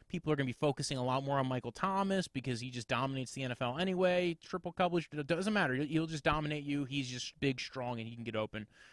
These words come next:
So when you have a guy like that on the other side, now you have Emmanuel Sanders, who can also get open, catch some balls from Drew Brees. Feel very comfortable with him.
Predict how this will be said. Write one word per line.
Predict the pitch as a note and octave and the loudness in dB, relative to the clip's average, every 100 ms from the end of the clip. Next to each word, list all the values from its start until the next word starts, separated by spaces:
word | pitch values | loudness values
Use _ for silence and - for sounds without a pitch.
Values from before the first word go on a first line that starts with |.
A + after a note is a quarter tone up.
| - - | -20 -4
So | - C3+ C3 - | 4 4 4 0
when | D3 D3+ | 0 0
you | C#3+ | 4
have | F3 | 4
a | E3+ | 4
guy | D3+ D#3 D#3 | 4 6 6
like | D3 C#3 | 4 2
that | B2+ D3 | 4 4
on | D3+ | 4
the | D3+ | 2
other | D3+ D3+ | 0 0
side, | - E3 E3 E3 - _ _ _ _ _ - - _ - | 2 2 2 -2 -8 _ _ _ _ _ -20 -20 _ -8
now | - D#3 | 2 4
you | D3+ | 6
have | D#3 | 6
Emmanuel | D3+ D3 C#3+ C3 | 6 4 4 2
Sanders, | - D3 D3+ D3+ D3+ - - _ _ _ - - _ _ _ - | 2 2 4 2 2 -2 -12 _ _ _ -20 -20 _ _ _ -12
who | D3+ | -8
can | C3 | -4
also | B2 B2+ D3+ | -4 -2 0
get | C3+ | 2
open, | C3+ C3 C#3 C3 | 0 0 -2 -2
catch | - B2+ - | -2 -4 -4
some | B2+ | -2
balls | B2 B2 - | 0 0 -2
from | B2 | -6
Drew | B2 | -6
Brees. | A#2+ A#2+ A#2 A#2 - _ _ _ _ | -4 -4 -4 -6 -8 _ _ _ _
Feel | C#3+ B2 | -2 2
very | B2+ B2+ | 4 2
comfortable | C3 A#2+ A#2 | -2 -6 -8
with | G#2+ | -8
him. | - B2+ A#2+ | -6 -6 -6